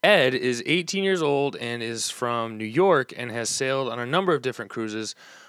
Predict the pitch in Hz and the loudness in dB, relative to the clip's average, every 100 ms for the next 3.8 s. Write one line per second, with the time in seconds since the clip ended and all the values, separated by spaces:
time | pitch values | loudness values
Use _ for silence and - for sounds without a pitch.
0 | _ 117 113 123 120 113 - 123 113 110 | _ -2 -2 -2 -2 -2 -4 -4 -6 -6
1 | 113 113 110 110 110 107 98 - 160 160 | -4 -4 -8 -8 -8 -10 -6 0 0 0
2 | 120 113 98 - 104 95 107 104 101 - | -6 -6 -4 -4 -4 -4 -4 -6 -8 -12
3 | _ _ _ 113 107 101 101 85 | _ _ _ -6 -4 -4 -8 -14